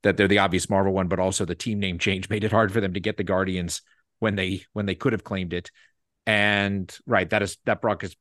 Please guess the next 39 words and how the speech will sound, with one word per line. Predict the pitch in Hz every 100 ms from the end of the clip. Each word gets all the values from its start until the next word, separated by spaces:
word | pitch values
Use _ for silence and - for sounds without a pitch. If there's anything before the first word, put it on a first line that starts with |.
| -
brought | 120
us | 110
back | 107 -
to |
the | 95 90
East, | 95
right? | 123 104
So | 113
that | 113
eliminated | 113 107 101
the | 95
Cardinals | 117 104 95 92 - -
once | 104 92
you | 90
had | 90 85
the | 87 85 82 -
Guardians. | 98 98 90 85 - _ _ _
So | -
it's | 92
the | 90
Guardians | 117 110 101
and | 87
the | 95
Giants, | 120 123 113 98 - - -
and | 95 92
then, | 90 87 -
yes, | 92 80
some | - 110 104
guy | 101 98
named | 95 95
Ray | 98 92
S | 92 90 - - - _ _ -
claimed | 131 117 107
it, | 107
and | 104 104 98 _ _ _ -
the | 120
Rays | 131 127
have | 104 -
probably | - 101 101